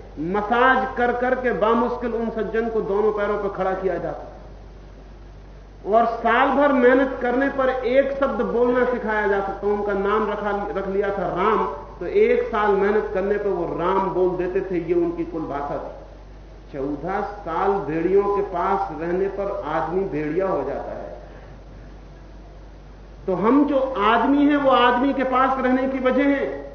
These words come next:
हम जो सीखते हैं, हम जो जिंदगी से सीखते हैं, वही हमें बनाता है।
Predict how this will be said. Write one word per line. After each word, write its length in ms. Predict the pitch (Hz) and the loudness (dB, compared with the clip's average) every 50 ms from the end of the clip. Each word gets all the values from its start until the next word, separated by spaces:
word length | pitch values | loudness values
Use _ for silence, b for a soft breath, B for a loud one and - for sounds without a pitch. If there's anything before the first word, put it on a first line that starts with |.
| - - - - - - - - - - - - - - - - - - - - - - - - - - - | -18 -18 -20 -20 -20 -20 -20 -20 -20 -20 -20 -20 -20 -20 -18 -18 -18 -18 -20 -20 -20 -20 -20 -20 -20 -14 -4
हम 280 | - 226 262 285 294 277 | 0 2 4 6 6 6
जो 220 | - 302 302 285 | 4 4 2 2
सीखते 560 | 302 294 - - 277 294 285 - - - - 330 | 2 0 0 2 4 4 4 2 0 -4 -2 0
हैं, 340 | 320 285 269 247 226 208 196 - - - - - - - - - | 2 2 2 2 2 2 2 0 -2 -6 -10 -14 -16 -16 -12 -6
हम 200 | - 202 240 247 220 | -4 -2 -2 0 0
जो 120 | 254 247 226 190 | 0 0 0 2
जिंदगी 400 | 240 269 262 294 262 262 285 277 | 0 0 2 2 2 0 0 0
से 200 | - 277 262 220 | 0 -2 -4 -4
सीखते 540 | - - - - 269 294 - - - 302 302 | -4 -6 -4 -2 0 0 0 -2 -4 -2 2
हैं, 180 | 294 294 285 | 2 2 2
वही 360 | 269 233 202 220 233 269 277 | 2 2 2 2 4 4 4
हमें 260 | 277 269 277 277 254 208 | 4 4 4 2 2 2
बनाता 380 | 233 233 247 262 508 494 302 | 2 2 2 2 2 2 2
है। 320 | 254 220 - - - - | 0 0 -2 -4 -6 -8